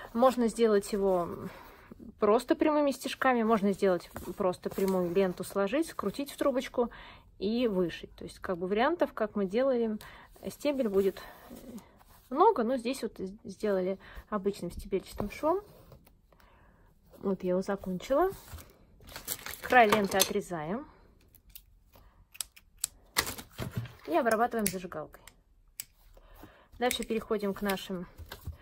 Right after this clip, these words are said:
листьям. Листья буду делать из узкой ленты, тоже ноль шесть сантиметра шириной. Вот она у нас узкая, тоже ноль шесть.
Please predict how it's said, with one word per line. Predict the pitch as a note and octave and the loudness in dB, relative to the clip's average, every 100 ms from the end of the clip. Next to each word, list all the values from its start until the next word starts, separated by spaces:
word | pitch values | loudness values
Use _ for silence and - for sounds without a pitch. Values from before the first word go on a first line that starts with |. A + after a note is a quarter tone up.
| - - | -20 -8
листьям. | - G3 E3 - A#3 C#4+ E4 - _ _ _ _ _ _ _ _ _ - - - - - - - - | -4 -4 -6 -2 0 0 -6 -20 _ _ _ _ _ _ _ _ _ -16 -12 -12 -10 -12 -10 -8 0
Листья | C4 - A#3+ | 0 4 2
буду | G3 G3+ G3+ | 4 2 2
делать | G#3 G3+ G3 - - | 4 4 4 2 2
из | G#3+ G3+ | 2 2
узкой | A3 - A3 | -2 0 0
ленты, | F#3 G3+ G#3 C#4 D#4+ - - - - | 2 0 0 -2 -4 -6 -18 -20 -4
тоже | A3 G3 F#3+ | -2 0 0
ноль | G#3 G3 | 0 0
шесть | - F#3+ | -4 -6
сантиметра | - G3 G3+ F#3+ - | -6 -6 -4 -4 -6
шириной. | F3+ F#3 F3+ E3+ E3 B3 - - _ _ - - _ - _ - - - - - - - - - - - | -8 -6 -4 -4 -4 -6 -10 -20 _ _ -20 -20 _ -20 _ -14 -12 -4 -4 -4 -10 -10 -14 -14 -14 -10
Вот | F#3+ F3 | -8 -6
она | E3+ | -8
у | E3+ | -8
нас | E3+ - | -10 -8
узкая, | F#3 - - B3+ | -10 -8 -4 -4
тоже | B3+ G#3 G3+ | 0 0 4
ноль | F#3+ F3+ | 4 2
шесть. | - - F3 A3+ | 0 -2 0 -2